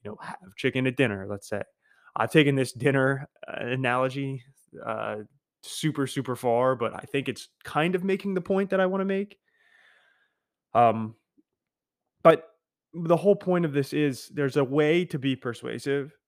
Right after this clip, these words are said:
and it's important to be persuasive, and I think there's just too many people who, who don't see the value in that. They don't wanna come across as if they're trying to convince you of something. Um,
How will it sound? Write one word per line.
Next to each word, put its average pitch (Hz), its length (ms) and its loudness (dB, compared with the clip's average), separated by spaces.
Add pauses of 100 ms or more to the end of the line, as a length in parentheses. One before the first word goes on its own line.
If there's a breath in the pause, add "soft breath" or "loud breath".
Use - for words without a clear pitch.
(340)
and 131 340 -4
it's 131 160 -12
important 147 380 -6
to 135 60 -2
be 123 100 -4
persuasive, 117 500 -6
and 117 100 -6
I 117 40 -6
think 131 160 -8
there's 127 160 -6
just - 200 -12
too 160 120 -8
many 147 160 -6
people 143 360 -6
who, 127 440 -6 (540)
who 143 140 -4
don't 131 320 0
see 139 160 0
the 117 100 2
value 113 500 2
in 131 140 -4
that. 131 320 -2
They 117 140 0
don't 113 320 -2
wanna 113 220 -4
come 113 240 -6
across 117 440 -2
as 117 140 -8
if 113 100 -6
they're 113 140 0
trying 113 300 -2
to 113 40 0
convince 110 460 -6
you 127 100 -6
of 127 100 -6
something. 139 460 -2 (760)
Um, - 380 -10